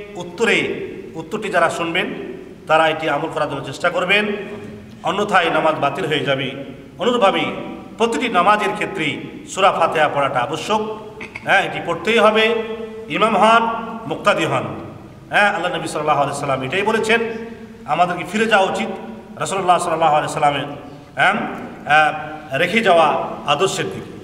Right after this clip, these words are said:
আসি আমরা সেভাবে আমল করার চেষ্টা করি।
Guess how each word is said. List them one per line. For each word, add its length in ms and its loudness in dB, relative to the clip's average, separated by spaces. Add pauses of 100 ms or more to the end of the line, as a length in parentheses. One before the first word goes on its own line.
(460)
আসি 240 -4
আমরা 400 0 (760)
সেভাবে 440 -6 (1040)
আমল 220 -6
করার 180 -8
চেষ্টা 220 -8
করি। 360 -8